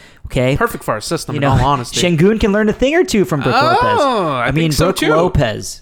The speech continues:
Speaker 1: can definitely, definitely, uh, help out this team for sure. The question is, who would start, Brook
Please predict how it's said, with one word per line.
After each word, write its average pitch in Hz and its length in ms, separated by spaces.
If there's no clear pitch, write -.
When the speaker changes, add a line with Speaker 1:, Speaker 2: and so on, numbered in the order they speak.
Speaker 1:
can 123 220
definitely, 120 560
definitely, 107 600
uh, 101 240
help 143 340
out 131 220
this 113 160
team 127 240
for 110 120
sure. 139 240
The 135 60
question 143 300
is, 117 120
who 180 100
would 180 120
start, - 520
Brook 156 460